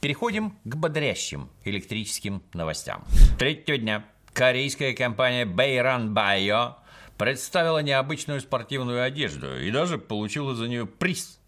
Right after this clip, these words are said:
на выставке электроники в Лас-Вегасе. Ну и ты уже спросишь, какая такая связь у модных портков с высокими технологиями? Я тебе незамедлительно отвечу. В ткань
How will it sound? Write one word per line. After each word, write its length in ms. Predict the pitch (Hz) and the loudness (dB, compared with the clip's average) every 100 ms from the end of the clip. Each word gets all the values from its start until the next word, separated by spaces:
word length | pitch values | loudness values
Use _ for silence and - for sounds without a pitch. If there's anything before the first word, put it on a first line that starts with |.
| - | -10
на 180 | 90 104 | -2 -2
выставке 440 | 117 - 95 104 | -2 -6 -8 -6
электроники 760 | 87 90 127 135 131 - 120 113 | -6 -6 -6 -4 -6 -6 -6 -6
в 140 | 87 80 | -8 -6
Лас-Вегасе. 1040 | 85 92 - 92 78 67 64 - - - - | -2 -4 -4 -6 -6 -6 -8 -8 -10 -12 -10
Ну 160 | 95 | -8
и 80 | 113 | -6
ты 100 | 107 | -4
уже 220 | 95 98 | -6 -6
спросишь, 520 | - - 82 - - | -8 -8 -8 -10 -14
какая 320 | - 90 98 82 | -10 -4 -4 -4
такая 220 | 80 73 | -6 -8
связь 540 | - 90 - - - - | -8 -8 -8 -14 -16 -10
у 80 | 92 | -6
модных 480 | 92 76 80 - - | -4 -6 -10 -12 -10
портков 420 | - 90 - - 110 - _ | -8 -8 -8 -8 -8 -14 _
с 100 | - | -10
высокими 460 | 92 104 90 85 | -8 -8 -8 -8
технологиями? 920 | 78 90 95 90 78 64 64 60 60 - - - | -8 -8 -6 -6 -6 -8 -10 -10 -12 -14 -20 -8
Я 280 | 127 127 123 | -4 -2 -2
тебе 180 | 123 117 | -4 -4
незамедлительно 840 | 117 117 117 117 110 113 117 120 | -4 -4 -4 -4 -6 -4 2 2
отвечу. 880 | 120 135 127 120 107 - 69 55 - - - - - | 2 -2 -2 -2 -4 -6 -10 -8 -10 -12 -12 -12 -8
В 140 | - | -8
ткань 380 | - 151 135 | -2 0 0